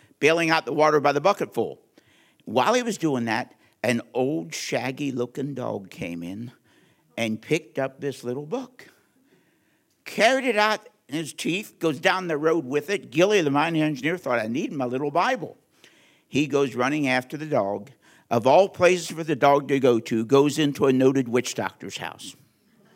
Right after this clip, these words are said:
He thought, "I can't go in there, I'll be cursed." He turned around, went home.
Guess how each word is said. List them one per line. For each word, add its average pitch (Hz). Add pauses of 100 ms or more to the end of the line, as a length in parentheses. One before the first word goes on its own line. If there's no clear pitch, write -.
(760)
He 180
thought, 190
"I 156
can't 226
go 147
in 175
there, 175
I'll 175
be 180
cursed." 240
He 165
turned 196
around, 196
went 180
home. -